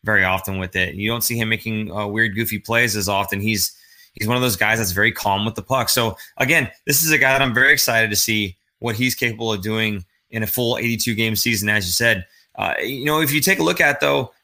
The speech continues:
just the fifty-six games, it's not like those fifty-six games were spread out farther across,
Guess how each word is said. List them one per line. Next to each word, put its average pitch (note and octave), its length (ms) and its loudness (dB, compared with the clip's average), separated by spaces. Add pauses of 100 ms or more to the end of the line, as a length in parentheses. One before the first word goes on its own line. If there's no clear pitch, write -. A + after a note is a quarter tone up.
(120)
just B2+ 220 -2
the C3+ 100 2
fifty-six D3+ 420 2
games, B2+ 360 -2
it's - 100 0
not D#3+ 80 0
like E3+ 100 0
those D#3 160 -2
fifty-six D3+ 400 0
games C#3+ 300 2
were B2 100 0
spread C3+ 320 2
out B2+ 320 0 (200)
farther C3+ 420 2
across, B2+ 560 0